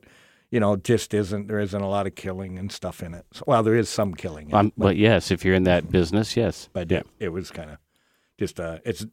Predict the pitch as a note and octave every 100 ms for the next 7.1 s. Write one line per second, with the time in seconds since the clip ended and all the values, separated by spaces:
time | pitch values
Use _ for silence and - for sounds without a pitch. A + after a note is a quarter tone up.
0 | - G2+ F#2+ G#2 - F#2+ - G#2+ F2 G2+
1 | F2+ F2 F2+ - F2+ - G2 E2 E2 -
2 | G#2 F#2+ - G2+ F#2 F2+ F2 E2 F#2 -
3 | - - _ - - - - - - -
4 | - - _ - - - - _ _ _
5 | _ - - G#3 F3+ G3 E3 G3 F#3 E3
6 | D3 B2+ A#2 A2+ A2+ G2 F#2 F2 G2 G#2
7 | A#2